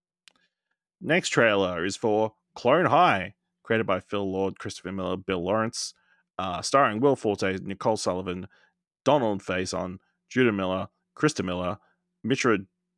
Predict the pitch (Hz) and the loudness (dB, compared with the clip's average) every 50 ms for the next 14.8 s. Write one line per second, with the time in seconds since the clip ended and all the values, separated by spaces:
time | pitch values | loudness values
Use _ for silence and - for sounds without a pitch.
0 | _ _ _ _ _ - - 104 101 110 113 120 117 117 113 113 110 104 - _ | _ _ _ _ _ -8 -6 -2 2 2 4 4 4 2 2 0 -2 -4 -8 _
1 | _ _ _ _ _ - - 120 123 123 117 113 90 78 101 - - 98 95 - | _ _ _ _ _ -4 0 2 2 2 2 2 0 -2 -4 -4 -6 -10 -8 -6
2 | 101 98 98 98 95 - _ _ - _ _ _ _ _ _ _ _ _ _ _ | -6 -6 -6 -8 -10 -12 _ _ -20 _ _ _ _ _ _ _ _ _ _ _
3 | _ _ 110 113 135 131 - 127 113 104 95 90 - - 98 98 98 95 95 95 | _ _ 0 0 0 2 2 0 0 2 0 0 0 -2 -2 0 0 0 -2 -2
4 | 95 - - - 117 113 101 101 95 90 92 98 95 95 92 92 98 - _ _ | -4 -6 0 2 2 2 4 0 -2 0 0 0 0 0 0 -2 -6 -10 _ _
5 | _ _ _ _ _ _ _ _ - 107 123 131 123 110 - - 92 87 - - | _ _ _ _ _ _ _ _ -4 0 2 2 2 2 2 -2 -2 -2 -2 -4
6 | 98 - - - 90 - - _ 101 104 104 104 101 98 - - _ _ - 98 | -6 -6 -6 -10 -12 -14 -8 _ -4 -2 0 0 0 0 -2 -4 _ _ -4 -4
7 | 98 95 - 76 73 67 69 - - _ _ _ _ _ _ _ _ _ - - | -2 0 0 0 0 0 -2 -6 -10 _ _ _ _ _ _ _ _ _ -20 -16
8 | - - 90 87 82 85 92 104 - 131 151 143 - 110 104 107 123 147 175 160 | -8 -4 -2 0 0 -2 -2 2 4 4 4 4 2 0 2 4 4 4 6 4
9 | 156 165 180 202 - - 131 113 - - 101 98 101 - - 113 101 107 98 98 | 4 4 4 4 4 2 2 2 2 -2 -4 -4 -6 -4 -4 -4 -2 0 -2 -2
10 | 95 95 95 - - 98 95 - - 95 92 95 90 87 87 - - 104 110 127 | -4 -8 -10 -6 -4 -4 -2 -2 -4 -6 -6 -6 -8 -8 -8 -6 -2 0 0 0
11 | 123 - - - - - - - _ - 113 - 170 175 170 156 156 156 - 123 | 0 -2 -6 -14 -20 -20 -20 -18 _ -8 0 2 4 6 8 6 6 4 2 0
12 | - - 139 - - 107 101 92 - - - 120 143 - - - 147 135 127 - | 4 4 4 6 6 2 2 0 0 2 2 2 2 2 -2 -2 -2 -2 0 -2
13 | - 85 - - 117 117 117 117 113 110 110 110 - - - - 87 87 - - | -4 -6 -4 0 2 2 4 4 2 -2 -4 -6 -8 -14 -12 -10 -10 -10 -4 0
14 | 98 104 107 110 - 110 - - 90 92 78 82 90 - - | 2 2 2 2 0 -6 -6 -6 -8 -8 -8 -8 -10 -12 -14